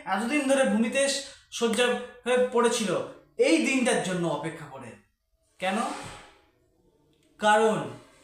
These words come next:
এই দিন থেকে সমস্ত শুভ কাজ, মঙ্গল কাজ সব শুরু হয়। এই দিন থেকে দেবতাদের দিন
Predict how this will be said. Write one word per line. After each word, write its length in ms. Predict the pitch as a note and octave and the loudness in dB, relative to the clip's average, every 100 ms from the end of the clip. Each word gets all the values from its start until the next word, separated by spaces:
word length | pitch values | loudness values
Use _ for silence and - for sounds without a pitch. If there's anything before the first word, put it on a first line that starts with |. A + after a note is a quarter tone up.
| G#3 | 0
এই 180 | B3+ A#3 | 2 4
দিন 180 | C#4+ C#4+ C#4 | 2 0 2
থেকে 260 | C4+ B3 A3 - - - | 2 2 0 -2 -10 -8
সমস্ত 400 | - C4+ D4+ D4+ | -2 0 0 0
শুভ 240 | C4+ C4+ B3 C#4+ | -2 -2 0 2
কাজ, 220 | B3+ A#3 - - - | 4 2 0 -6 -8
মঙ্গল 360 | F#3+ C4 C#4 C#4+ C#4 | 0 0 2 2 4
কাজ 260 | C4 G#3+ - - - | 4 2 -2 -8 -6
সব 140 | B3+ C4 B3+ | 0 0 0
শুরু 160 | A#3 A3+ | 0 2
হয়। 260 | F#3+ D3+ - - - _ _ _ _ _ _ _ _ _ _ _ - | 2 0 -4 -14 -20 _ _ _ _ _ _ _ _ _ _ _ 0
এই 180 | A3+ A#3 | 2 4
দিন 160 | D4 C4+ | 2 2
থেকে 180 | D4+ D4 G3+ | 0 0 2
দেবতাদের 500 | G#3+ B3 B3+ B3+ C#4 F3+ | 2 2 2 2 2 2
দিন 140 | C#4 | 0